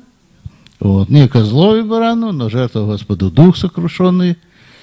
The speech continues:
То есть есть определённые вещи, которые продолжают сохраняться. Есть вещи, которые были только для данного храма.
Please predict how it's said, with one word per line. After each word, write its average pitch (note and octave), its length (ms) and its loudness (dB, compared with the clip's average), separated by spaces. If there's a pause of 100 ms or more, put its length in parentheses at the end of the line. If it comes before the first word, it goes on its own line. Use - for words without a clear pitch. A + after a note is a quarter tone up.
(100)
То C3 120 4
есть B2 180 2
есть C3+ 220 2
определённые A#2 680 0
вещи, F#3 460 0 (320)
которые C3 380 6
продолжают C3+ 720 2
сохраняться. C3 840 0 (380)
Есть D3 320 6
вещи, B2 280 0
которые A2 360 2
были F#2+ 400 -2 (120)
только G#2 320 0
для F#2 240 -2
данного F2+ 420 -2
храма. F#3 540 4